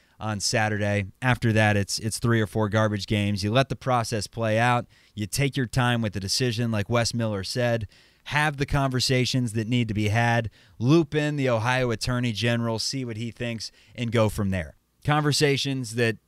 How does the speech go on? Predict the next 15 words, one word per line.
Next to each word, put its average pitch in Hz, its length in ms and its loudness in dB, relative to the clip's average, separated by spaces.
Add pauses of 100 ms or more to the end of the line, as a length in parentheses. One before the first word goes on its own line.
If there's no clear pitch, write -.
(280)
people 131 420 0
way 143 280 0
above 110 340 -2
my 101 160 -4
pay 117 240 -2
grade 98 300 -2
are 95 80 -4
making. 110 500 -2 (300)
We 143 160 -2
can't 127 280 -2
make 117 240 -4
'em 110 80 -4
on 104 120 -4
the 98 40 -6
podcast. 110 600 -2